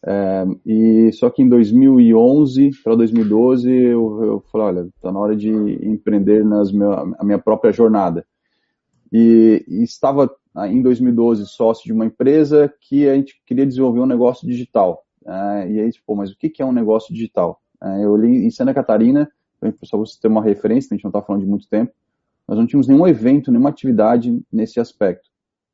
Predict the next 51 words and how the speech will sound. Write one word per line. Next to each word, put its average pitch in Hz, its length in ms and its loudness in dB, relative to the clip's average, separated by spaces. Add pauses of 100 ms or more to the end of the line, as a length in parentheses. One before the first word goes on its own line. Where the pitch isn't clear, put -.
Eu 98 100 -8
fui - 140 -8
pra 113 100 -2
São 127 180 -4
Paulo 135 380 0
participar 117 640 -6 (280)
do 107 120 -10
que 113 140 -4
hoje 117 240 2
aqui 110 160 -6
a 113 40 -2
gente 110 160 -8
conhece 107 300 -6
muito 110 220 -4
bem, 107 220 -2
né? 113 120 0
Todos 104 220 -6
conhecem 104 340 -6
como 98 180 -8
eventos 101 300 -6
como 123 260 -4
o 120 40 -2
Startup 104 420 -4
Weekend, 117 400 -4
na 101 160 -4
época 101 180 -6
eram 101 140 -2
da 101 100 0
E 101 60 0
S 101 200 -6
P 98 100 -4
M, 107 240 0
o 95 40 -2
S 92 160 -8
P 101 100 -8
M 101 140 -4
Challenge. 117 460 -2 (560)
Fui 120 160 0
lá 123 100 4
pra - 160 -6
conhecer 143 400 2
um 143 80 0
pouco, 127 560 -2
né, 113 260 -4
do 113 60 -4
que 139 140 -4
que 139 160 -6
era 123 160 2
esse 120 220 -6
mundo 117 200 0
digital. 107 480 -6